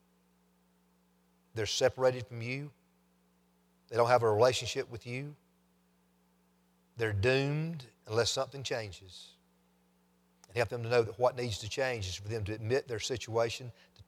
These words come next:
turn from their sin, to change their mind about it, to grieve over it, and to put their faith and trust in Jesus, that when he died on the cross, he actually took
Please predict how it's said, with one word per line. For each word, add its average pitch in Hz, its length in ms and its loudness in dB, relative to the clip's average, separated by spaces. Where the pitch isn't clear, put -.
turn 139 240 -2
from 117 160 -8
their 107 100 0
sin, 120 460 -6
to 98 80 -12
change 131 380 -4
their 117 100 -6
mind 117 280 2
about 104 240 0
it, 120 120 -6
to 104 60 -12
grieve 113 440 -2
over 98 320 0
it, 120 80 -12
and - 80 -14
to 95 60 -8
put 143 140 0
their 120 100 -2
faith 131 320 2
and 113 100 -8
trust 123 300 -2
in 113 100 -6
Jesus, 104 460 -2
that 107 160 -10
when 104 100 -12
he 120 120 -8
died 117 280 2
on 104 120 -6
the 90 80 -14
cross, 110 380 -4
he 117 120 -4
actually 107 400 -6
took - 180 -14